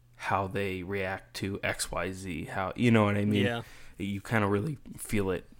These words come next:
Speaker 1: um, to
Speaker 2: That
Speaker 1: me,
Speaker 2: was how
Speaker 1: more.
Speaker 2: it was at, at the height of Game of Thrones. That was the best stuff.
Speaker 1: Oh, man. It's, it's good. I, I highly recommend it.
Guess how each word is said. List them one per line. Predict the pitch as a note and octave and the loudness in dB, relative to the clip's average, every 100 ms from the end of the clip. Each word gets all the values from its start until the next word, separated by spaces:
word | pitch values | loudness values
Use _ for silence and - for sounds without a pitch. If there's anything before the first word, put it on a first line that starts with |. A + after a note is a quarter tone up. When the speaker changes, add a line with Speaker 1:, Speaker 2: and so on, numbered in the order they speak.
| - | -6
Speaker 1:
um, | F#2 D2 E2+ - - | -4 -4 -8 -14 0
to | C3 | 6
Speaker 2:
That | D#3 | 8
Speaker 1:
me, | |
Speaker 2:
was | E3 A2+ | 8 8
how | F3 E3+ | 8 10
Speaker 1:
more. | C#3 | 8
Speaker 2:
it | |
was | E3 D#3+ B2+ - | 6 4 2 2
at, | C#3 C#3+ - | 2 2 2
at | D3 C#3+ | 6 8
the | C3 | 6
height | B2 D3 D3 C#3 | 6 6 6 4
of | B2 | 2
Game | C3 C3 | 2 2
of | A#2+ | 2
Thrones. | - C#3+ C#3 A2+ | 0 2 2 2
That | A#2 B2+ | 2 2
was | C3 | 0
the | A#2+ | -4
best | A#2 C3 B2+ - - - - - | 4 6 4 2 -10 -16 -18 -20
stuff. | - - - D3+ A2 | -16 -4 4 4 4
Speaker 1:
Oh, | G2 | 0
man. | G2+ G2 G2 - | -2 -2 -6 -2
It's, | A#2 A2+ | 0 2
it's | A#2+ A#2+ | 2 2
good. | - F#2+ A2+ - | 2 0 0 6
I, | A#2+ - | 8 8
I | |
highly | A2 B2 G#2+ | 6 6 6
recommend | G2+ F#2 G#2 F2 E2+ | 4 -2 -4 -6 -6
it. | - | -12